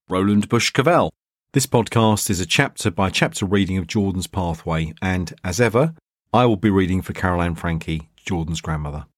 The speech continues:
We hope you enjoy our book, and if you would like to know more, please do either visit jordanspathway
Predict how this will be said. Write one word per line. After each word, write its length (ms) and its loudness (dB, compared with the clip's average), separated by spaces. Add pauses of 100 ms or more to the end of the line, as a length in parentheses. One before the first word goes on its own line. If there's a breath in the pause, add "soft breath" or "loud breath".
(440)
We 80 -4
hope 180 2
you 100 0
enjoy 300 2
our 100 4
book, 320 0 (100)
and 280 2
if 160 -2
you 80 2
would 100 2
like 200 2
to 140 -4
know 100 4
more, 300 4
please 440 0
do 400 2
either 280 2
visit 420 -2
jordanspathway 1120 0